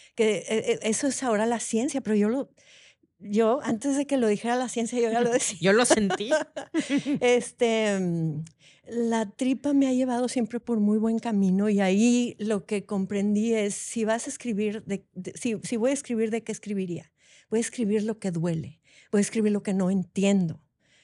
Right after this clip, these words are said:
Speaker 1: voy a escribir
Speaker 2: Qué catarsis, ¿no?
Speaker 1: cuál es mi lugar en este mundo, este, en este mundo que no me cuenta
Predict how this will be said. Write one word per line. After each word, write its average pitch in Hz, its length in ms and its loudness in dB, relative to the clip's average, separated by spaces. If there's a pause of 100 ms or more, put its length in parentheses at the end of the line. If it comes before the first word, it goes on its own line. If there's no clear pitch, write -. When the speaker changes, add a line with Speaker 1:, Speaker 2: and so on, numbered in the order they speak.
(100)
Speaker 1:
voy 208 140 2
a 220 40 4
escribir 220 640 2 (120)
Speaker 2:
Qué 202 120 -4
catarsis, 208 640 -2
¿no? 165 60 0
Speaker 1:
cuál 254 240 4
es 277 140 4
mi 262 140 4
lugar 220 520 2
en 294 160 0
este 285 260 0
mundo, 269 520 2 (640)
este, 208 760 -2
en 214 100 2
este 220 240 -2
mundo 247 480 4
que 202 140 -4
no 196 200 0
me 262 160 2
cuenta 247 560 -2